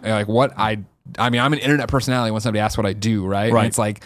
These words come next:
Speaker 1: that's a weird thing to say, but I'm known for video games, and I like video games, and people like my opinions on video games, but I don't play every video game anymore.
Speaker 2: Yeah.
Speaker 1: And people aren't coming to me like,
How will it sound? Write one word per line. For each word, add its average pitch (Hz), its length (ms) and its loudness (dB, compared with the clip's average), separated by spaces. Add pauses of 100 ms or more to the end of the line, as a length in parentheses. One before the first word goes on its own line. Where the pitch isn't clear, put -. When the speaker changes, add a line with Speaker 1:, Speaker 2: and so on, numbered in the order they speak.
(300)
Speaker 1:
that's 135 140 2
a 160 40 4
weird 156 260 4
thing 151 140 2
to 127 60 2
say, 160 520 4
but 117 140 0
I'm 123 140 2
known 165 260 2
for 190 100 0
video 180 220 2
games, 175 340 2
and 135 80 4
I 120 80 2
like 139 240 2
video 143 160 2
games, 139 180 2
and 131 80 0
people 139 160 2
like 131 80 4
my 127 100 2
opinions 123 320 2
on 113 80 2
video 117 160 2
games, 117 160 0
but 113 80 -2
I 135 40 2
don't 151 120 -4
play 135 180 0
every 113 160 2
video 107 180 0
game 104 180 0
anymore. 104 380 2
Speaker 2:
Yeah. 107 140 4
Speaker 1:
And 123 100 2
people 151 200 4
aren't 156 200 2
coming 147 260 2
to 127 60 2
me 120 160 2
like, 110 200 0